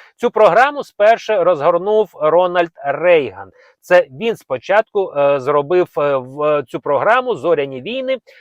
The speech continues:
але тоді так він і не довів її до кінця, тому що ця програма потребує дуже багато ресурсів. Ця програма, реалізація цієї програми потребує багато грошей, потребує багато ресурсів. Гроші Трамп може знайти, це чому він зараз нама-, намагається обвагати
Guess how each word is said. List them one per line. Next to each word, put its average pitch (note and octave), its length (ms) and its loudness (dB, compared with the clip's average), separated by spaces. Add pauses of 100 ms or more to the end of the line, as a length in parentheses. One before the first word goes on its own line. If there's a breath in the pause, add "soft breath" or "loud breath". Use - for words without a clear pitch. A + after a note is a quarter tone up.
(160 soft breath)
але G3 280 4
тоді G3+ 340 -8
так G3 320 -2
він G3+ 200 -4
і F3+ 120 -10
не F3+ 120 -4
довів D#3+ 300 -6
її C#3+ 140 -6
до D#3 120 -4
кінця, A#3 340 -4
тому G3+ 220 -10
що F3+ 140 -10
ця F3+ 140 -6
програма A3 580 0 (220 soft breath)
потребує F3+ 520 0
дуже E3+ 280 -4
багато C#3+ 380 0
ресурсів. B2 520 -8
Ця D#3 140 -4
програма, F3 520 0
реалізація D3+ 520 0
цієї D3+ 180 -8
програми G3 440 -2
потребує D3 500 -4
багато C3+ 420 -2 (240 soft breath)
грошей, E3 380 4
потребує D3+ 560 -6
багато C3 440 -4
ресурсів. B2+ 580 -8 (360 loud breath)
Гроші F#3+ 460 4
Трамп F3 380 -2
може B3+ 300 0
знайти, A#3+ 420 -2
це D#3 160 -6
чому E3 300 -4
він D3+ 160 -8
зараз C#3+ 320 0
нама-, C#3+ 280 -6
намагається D3 720 -4
обвагати C3+ 560 -2